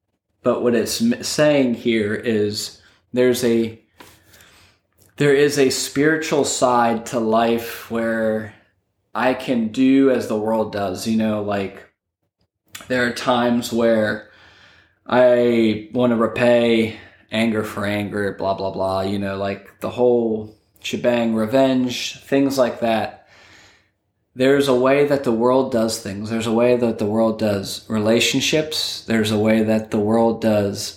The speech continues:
business. There's a way that the world does family. And all of them have been left wanting, in my opinion.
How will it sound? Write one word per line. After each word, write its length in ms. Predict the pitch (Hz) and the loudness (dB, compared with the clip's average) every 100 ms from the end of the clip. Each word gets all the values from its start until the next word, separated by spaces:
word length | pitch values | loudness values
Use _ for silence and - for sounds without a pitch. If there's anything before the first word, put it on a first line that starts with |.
| - | -2
business. 720 | 117 117 135 147 147 - - | 0 2 0 0 -2 -4 -2
There's 240 | 110 107 | 0 0
a 80 | 107 | 0
way 320 | 104 113 113 | 2 2 2
that 220 | 110 107 107 | 0 -2 -4
the 60 | |
world 460 | 104 113 113 110 - - _ - | -2 0 2 0 -4 -16 _ -4
does 600 | 107 104 101 - - _ | -2 0 -2 -6 -12 _
family. 680 | - - 107 92 85 67 - _ _ - - - _ _ _ _ _ 110 | -10 -2 0 0 -4 -8 -12 _ _ -20 -20 -20 _ _ _ _ _ -2
And 160 | 104 - | 0 0
all 580 | 101 110 123 135 143 139 | 2 4 6 6 6 6
of 140 | 139 135 | 4 4
them 400 | 135 139 143 - _ _ _ _ _ _ _ _ _ | 2 2 -4 -12 _ _ _ _ _ _ _ _ _
have 260 | - 110 107 | -4 -4 0
been 460 | 113 107 104 98 _ _ _ | 0 0 -2 -6 _ _ _
left 380 | 104 110 107 - | 0 0 0 -8
wanting, 540 | 104 104 107 - 104 | -2 -2 -2 -4 -4
in 160 | 101 101 | -2 -4
my 160 | 95 92 | -6 -8
opinion. 560 | - 98 107 101 - | -8 -8 -8 -12 -16